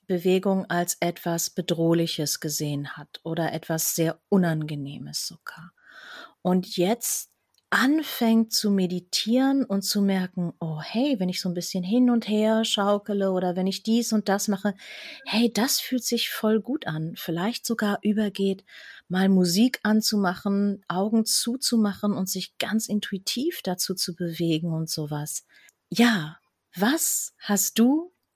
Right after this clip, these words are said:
als Spezialistin für alles, also für Me-, Medi-, Meditation in diesem Gebiet und für Yoga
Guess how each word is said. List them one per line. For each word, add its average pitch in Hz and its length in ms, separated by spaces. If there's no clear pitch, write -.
als - 380
Spezialistin 220 1120
für 226 500
alles, 196 340
also 185 260
für 254 260
Me-, 240 300
Medi-, 214 480
Meditation 214 840
in 254 140
diesem 262 320
Gebiet 254 400
und 320 240
für - 240
Yoga 240 600